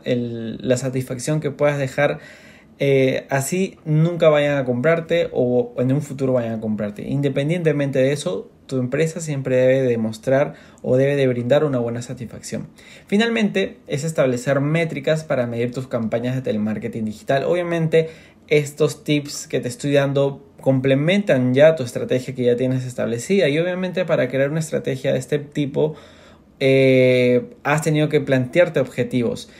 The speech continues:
y para que esos objetivos, eh, sepas si vas a llegar o no, obviamente va a ir acompañado de métricas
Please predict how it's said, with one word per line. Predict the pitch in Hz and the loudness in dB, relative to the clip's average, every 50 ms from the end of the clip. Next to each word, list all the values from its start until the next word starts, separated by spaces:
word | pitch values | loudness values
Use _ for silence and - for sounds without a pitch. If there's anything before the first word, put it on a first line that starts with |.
| - - - - | -20 -20 -16 -8
y | - 190 190 | -4 -2 0
para | 202 196 180 | 2 0 0
que | 165 180 | 0 -2
esos | 165 202 196 - 196 | -2 -2 -4 -4 -4
objetivos, | 165 160 - - 151 131 147 170 190 180 160 139 123 117 117 - - - - - - | -8 -8 -6 -6 -6 -4 -2 -2 0 2 2 2 2 0 -2 -8 -12 -14 -14 -6 -4
eh, | 135 127 127 123 127 123 120 120 117 117 117 | -2 0 0 0 0 0 0 0 -2 -2 -4
sepas | 120 - - 165 160 160 131 127 - | -4 2 4 4 4 4 2 -4 -2
si | - 135 127 | -4 -2 2
vas | 123 127 131 160 | 2 2 2 2
a | 160 | 0
llegar | 165 175 185 196 202 | 2 4 4 4 4
o | 202 | 4
no, | 190 185 175 160 | 2 2 0 0
obviamente | - 139 139 135 131 131 131 131 131 135 147 131 | 0 0 0 2 2 2 2 2 2 0 -2 0
va | 123 120 | 0 -2
a | |
ir | 120 123 | -2 -2
acompañado | 120 - 123 120 107 107 104 104 104 107 113 110 | -4 -4 -4 -6 -6 -6 -6 -4 -4 -2 -2 -2
de | 107 101 | -2 0
métricas | 95 107 123 120 120 117 110 110 - - - | 0 0 0 0 0 -2 -6 -8 -8 -12 -14